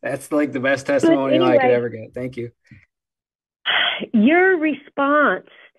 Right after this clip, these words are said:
Speaker 2: to helping me, 'cause, I mean, I've, I've, I've felt pretty helpless, you know, trying to get into this and do everything. And quite honestly, I mean, your response back to me, telling me step by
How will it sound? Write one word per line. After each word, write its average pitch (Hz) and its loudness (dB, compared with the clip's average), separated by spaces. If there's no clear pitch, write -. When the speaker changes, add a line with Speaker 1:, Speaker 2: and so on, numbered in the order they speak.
Speaker 2:
to 220 0
helping 285 0
me, 175 -2
'cause, 226 -2
I 208 0
mean, 190 0
I've, 262 0
I've, 277 -6
I've 277 -2
felt - -2
pretty 240 -4
helpless, 170 -6
you 214 -6
know, 175 -4
trying 202 -6
to 185 -2
get 190 0
into 214 -2
this 185 0
and 180 -6
do 240 2
everything. 170 -6
And 214 0
quite 254 0
honestly, 247 -2
I 175 -4
mean, 202 -4
your 254 -2
response 262 -6
back 220 -2
to 262 -4
me, 220 -2
telling 247 -2
me 196 -4
step 269 -2
by 202 -6